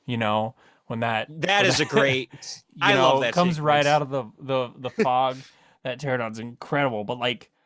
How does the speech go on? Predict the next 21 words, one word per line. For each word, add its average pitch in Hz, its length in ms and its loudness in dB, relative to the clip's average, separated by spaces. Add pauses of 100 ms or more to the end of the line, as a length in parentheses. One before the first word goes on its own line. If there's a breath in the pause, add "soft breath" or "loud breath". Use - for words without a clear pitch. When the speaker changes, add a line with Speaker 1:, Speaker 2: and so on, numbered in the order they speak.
(280)
Speaker 1:
you're 135 140 -2
right. 127 320 0
It's, 117 200 -10
it's, 135 360 -6 (800 loud breath)
it's - 140 -8
like, 202 240 2
you 190 100 2
know, 160 140 4
when 139 120 2
you 131 100 -2
get 131 160 -4
to 123 60 -10
those 120 180 -2
action 117 360 -4
movies 117 440 -6
where 113 180 -4
they, 110 260 -6 (560)
they 139 100 0
just 143 160 -2
had 147 100 2
a, 110 140 0